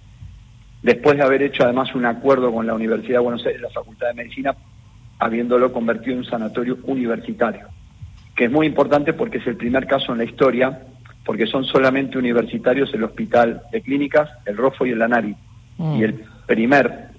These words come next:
Speaker 1: sanatorio que no forma parte de la universidad, esos tres dependen de la universidad, es el nuestro. Para nosotros es muy importante. Y al mismo tiempo también,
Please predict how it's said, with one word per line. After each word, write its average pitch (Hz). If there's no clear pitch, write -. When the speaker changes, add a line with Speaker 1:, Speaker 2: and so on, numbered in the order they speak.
Speaker 1:
sanatorio 110
que 107
no 117
forma 123
parte 120
de 110
la 110
universidad, 110
esos 104
tres 117
dependen 113
de 104
la 104
universidad, 117
es -
el 110
nuestro. 104
Para 110
nosotros 127
es 123
muy 123
importante. 113
Y 127
al 135
mismo 180
tiempo 165
también, 123